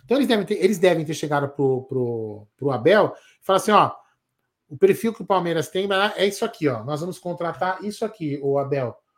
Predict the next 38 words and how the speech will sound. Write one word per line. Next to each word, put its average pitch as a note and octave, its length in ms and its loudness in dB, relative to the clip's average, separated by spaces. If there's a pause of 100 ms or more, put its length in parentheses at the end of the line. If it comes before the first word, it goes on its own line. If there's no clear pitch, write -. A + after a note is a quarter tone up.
(200)
é, C3+ 560 -8
podemos E3 360 -4
contratar F3 460 -6
esses E3+ 220 -10
caras F#3+ 260 2
aqui. D3+ 400 -6 (400)
O - 40 -20
que, G#3 100 -6
que G3 80 -16
você F#3 240 -2
quer? D3 260 0
Qual G#3 180 4
deles F#3+ 240 4
você F3 360 -6 (280)
prefere D#3+ 440 2
aqui D#3 140 -6
que D3+ 100 -14
vai E3 100 -6
encaixar D#3+ 320 -6
dentro D#3+ 220 -4
do D#3 60 -12
clube? A#2+ 340 -4 (840)
Com F#3 140 -2
certeza F#3+ 320 0
foi A3 140 -2
isso. G#3 140 -4
Aí F3+ 180 4
dentro A#3 260 0
do A#3+ 80 -6
que A3 100 0
o, G3 80 6
do F3+ 140 -2
que - 100 -2
o - 60 2
Palmeiras E3 440 -2
ofereceu D#3 580 -2
pra C#3 200 -2
ele, E3+ 400 0